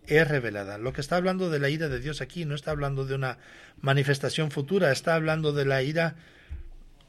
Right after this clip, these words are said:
que está sobre nosotros presentemente. Antes de ver qué es esto, debemos entender apro-, adecuadamente la ira de Dios,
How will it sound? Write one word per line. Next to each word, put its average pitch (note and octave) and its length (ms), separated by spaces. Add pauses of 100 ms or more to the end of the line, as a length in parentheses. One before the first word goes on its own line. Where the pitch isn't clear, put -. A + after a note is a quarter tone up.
(320)
que - 100
está D#3 540
sobre D#3 280
nosotros D3 480
presentemente. G#2+ 920 (680)
Antes E3+ 320
de D#3 100
ver D3+ 300 (180)
qué E3+ 140
es D3 160
esto, E3+ 300
debemos D#3 480
entender D3+ 440
apro-, D3 340
adecuadamente D3+ 680
la C3+ 140
ira D#3 200
de C3+ 120
Dios, F3+ 380